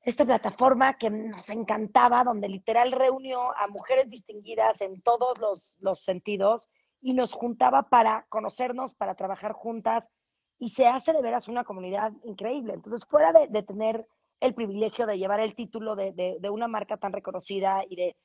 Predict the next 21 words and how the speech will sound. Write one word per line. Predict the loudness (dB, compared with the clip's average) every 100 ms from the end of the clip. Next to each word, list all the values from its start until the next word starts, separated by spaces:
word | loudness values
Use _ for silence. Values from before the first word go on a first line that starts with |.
| _
ser | _ 0
reconocida | 0 -4 -8 0 2
por | 2 -4
una | -4 -2
marca | -2 -2 -2 -2 -6 _ _ _ _ _ _ _
del | -2 0
prestigio | 0 -6 -6 -2
de | 0
Lenovo | 0 0 0 0
y |
demás, | -4 -6 -8 -10 _ _ _ _ _ _ _ 4
la | 6 6 2
esencia | 0 0 0 0 0 4
de | 2
este | 2 -6
proyecto | -4 -4 -6 -6 -6 -4
de | -6
juntar | _ -10 2 4 4 0 -6
a |
mujeres, | -8 -6 -4 -2 -2 -6 -6
de, | -2 0 -2